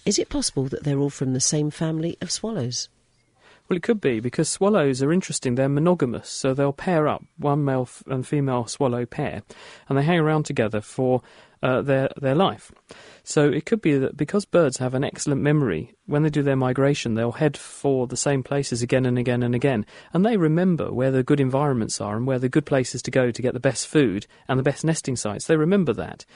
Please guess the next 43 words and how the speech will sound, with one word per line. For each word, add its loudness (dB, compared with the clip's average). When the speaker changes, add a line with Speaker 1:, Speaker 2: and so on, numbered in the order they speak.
Speaker 2:
So 2
the -4
chances 0
are 0
it -8
could 0
be. -6
And 2
having 2
found 0
a -2
really -2
good -2
place -2
to -4
nest, 0
they -4
just 0
make 0
for -6
it -4
each -12
year. -6
It's -8
possible. -4
Speaker 1:
Yeah, -2
it's -2
like -8
having -2
a 0
cottage -6
in 0
the, -2
you -2
know, -2
in 0
the -2
country, -4
really, -2
I 0
suppose, -4
isn't -8
it? -10